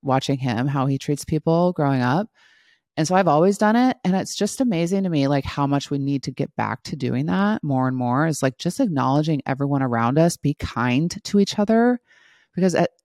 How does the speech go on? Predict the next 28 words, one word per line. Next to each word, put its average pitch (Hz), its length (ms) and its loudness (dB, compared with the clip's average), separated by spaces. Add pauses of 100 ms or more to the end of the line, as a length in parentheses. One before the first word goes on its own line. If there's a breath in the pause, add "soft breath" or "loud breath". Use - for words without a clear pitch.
(100)
at 165 200 2
our 160 140 2
core, 165 580 2
we're 139 220 2
all 143 180 4
really, 135 280 2
really 127 200 0
good 123 160 0
people. - 560 -4 (640 soft breath)
And 147 420 4 (500)
once 165 300 0
we 165 140 4
open 156 280 2
that, 139 340 4 (680)
you 160 100 0
know, 143 140 2
part 147 260 -2
of 143 100 0
our 135 80 2
hearts, 160 560 2
we're 147 200 4
able 147 160 4
to 135 60 -4
have 135 280 -2
these 127 180 -2
harder 123 280 -2
conversations. - 1000 -4 (920)
So 127 360 0